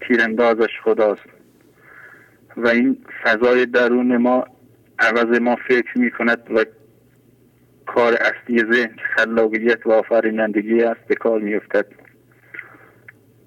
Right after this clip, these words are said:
و برای این کار ما باید با کریمان همسو بشویم و همیشه راهنمایی آنها را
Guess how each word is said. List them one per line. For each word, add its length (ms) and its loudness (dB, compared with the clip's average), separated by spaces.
و 100 0
برای 280 2
این 80 0
کار 220 0
ما 160 2
باید 360 2
با 160 2
کریمان 500 0
همسو 380 -4
بشویم 580 -4
و 140 -2
همیشه 360 -2
راهنمایی 720 -2
آنها 380 -4
را 140 -2